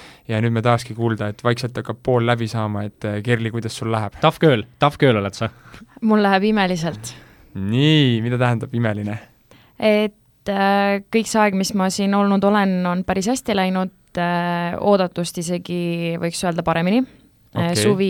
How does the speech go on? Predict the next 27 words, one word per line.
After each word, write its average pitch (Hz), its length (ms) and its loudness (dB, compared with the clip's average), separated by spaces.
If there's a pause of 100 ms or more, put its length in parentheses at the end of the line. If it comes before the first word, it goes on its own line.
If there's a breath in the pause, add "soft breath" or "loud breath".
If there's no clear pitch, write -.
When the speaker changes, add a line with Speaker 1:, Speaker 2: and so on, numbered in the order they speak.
(120)
Speaker 3:
oli 165 640 -2
meeldiv, 175 580 -2
aga 160 720 0
samas 160 640 -4
natuke 160 640 -4
raske. 156 340 -2 (600)
Ilusad 160 300 -2
ilmad 180 260 0
olid. 233 200 -2 (340 loud breath)
Speaker 1:
<laughs> 117 380 -2 (360 loud breath)
Speaker 3:
Aga 170 760 0
samas, 190 300 2
kui 190 100 0
suve 208 220 4
eesmärke 180 480 0
vaadata, 175 420 0
siis, 175 380 -6
äh, 170 280 0
need 165 200 -4
läksid 196 320 -6
ka 190 160 0
hästi. 151 300 -6 (540)
Speaker 1:
Okei, 120 320 -2
äh, 120 420 2
ehk 120 120 -2
siis, 117 300 -6
äh, 117 340 0